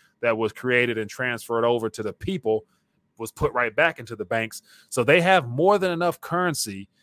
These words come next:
to last them a while. Now, what will probably happen is a bail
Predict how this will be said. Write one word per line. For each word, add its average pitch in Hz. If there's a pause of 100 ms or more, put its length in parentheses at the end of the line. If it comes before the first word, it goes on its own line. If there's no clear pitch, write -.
(380)
to 120
last 139
them 120
a 107
while. 110 (140)
Now, 113
what 117
will 110
probably 120
happen 139
is 107
a 104
bail 107